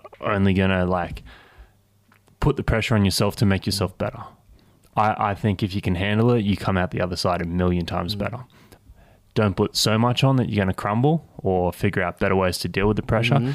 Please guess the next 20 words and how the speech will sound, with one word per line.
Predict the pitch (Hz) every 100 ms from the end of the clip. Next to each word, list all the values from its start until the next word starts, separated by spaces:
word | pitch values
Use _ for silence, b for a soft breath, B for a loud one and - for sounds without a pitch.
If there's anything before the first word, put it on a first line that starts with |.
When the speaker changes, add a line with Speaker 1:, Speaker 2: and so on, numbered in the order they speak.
| -
Speaker 1:
That's | 113
Speaker 2:
Mm. | 110
Speaker 1:
probably | 113 98
a | 90
whole | - 92 92 92
nother | 87 85
topic | - 92 95 87
we | 90
can | 92
get | 87 87
into | 87 104
some | 87 95 90
other | 98
time. | 98 92 87 113 B B B _ _ - _ _ -
And | 113 110
then | 107
the | 104
other | 104 107
thing | 110 113 104 101 -
is | 104 98 92 87 -